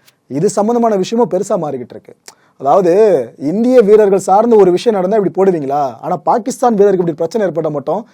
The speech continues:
இப்படி செய்திகளை போட்டு தள்ளிக்கிட்டு இருக்கீங்களே அப்படின்னு பாபர் அசாமோட ஃபேன்ஸ்லாம் இப்ப கத்த ஆரம்பிச்சுக்கிட்டு இருக்காங்க. என் டி டி வியும் நெட்வொர்க் எயிட்டீனோ என்ன செய்யணும்னு சொல்லிட்டு ரசிகர்கள் சொல்லணும்னு அவசியம் இல்ல. ஆனா, இவங்க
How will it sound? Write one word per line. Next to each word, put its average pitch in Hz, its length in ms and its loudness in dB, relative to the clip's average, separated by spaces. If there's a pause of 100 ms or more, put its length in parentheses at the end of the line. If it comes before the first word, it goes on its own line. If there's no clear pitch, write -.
(220)
இப்படி 226 320 -2
செய்திகளை 233 420 4
போட்டு 202 280 0
தள்ளிக்கிட்டு 202 380 0
இருக்கீங்களே 170 340 -4 (120)
அப்படின்னு 170 440 -4 (160)
பாபர் 226 320 2
அசாமோட 156 340 -4
ஃபேன்ஸ்லாம் 180 400 -6 (100)
இப்ப 156 180 -6
கத்த 165 160 -4
ஆரம்பிச்சுக்கிட்டு 147 380 -2
இருக்காங்க. 120 360 -16 (680)
என் 147 200 -2
டி 247 120 2
டி 226 200 0
வியும் 220 300 0
நெட்வொர்க் 180 380 0
எயிட்டீனோ 196 400 0
என்ன 208 200 0 (100)
செய்யணும்னு 196 280 0
சொல்லிட்டு 139 400 -8 (260)
ரசிகர்கள் 196 640 0
சொல்லணும்னு 175 220 -2
அவசியம் 185 420 0
இல்ல. 113 280 -12
ஆனா, 196 180 2
இவங்க 185 520 0